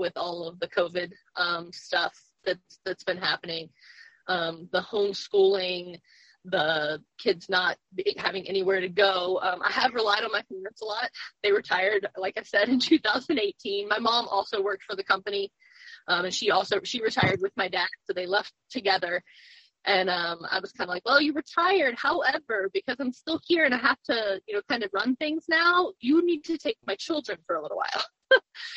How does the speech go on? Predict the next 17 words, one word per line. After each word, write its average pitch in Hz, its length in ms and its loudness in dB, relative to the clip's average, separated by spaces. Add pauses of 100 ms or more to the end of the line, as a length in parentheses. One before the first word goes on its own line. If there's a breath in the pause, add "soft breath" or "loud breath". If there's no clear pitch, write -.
(120)
So, 247 420 4
um, 233 320 4
<laughs> - 680 -4
I'm 311 120 4
still 381 340 4
<laughs> 480 80 8
relying 381 480 4
on 311 100 2 (140)
that, 220 240 2
that - 160 0 (100)
family 277 640 0
part 247 220 4
of - 160 -6
the 440 80 -6
family - 420 -6
business. 277 480 -2 (560)
Um, 247 480 6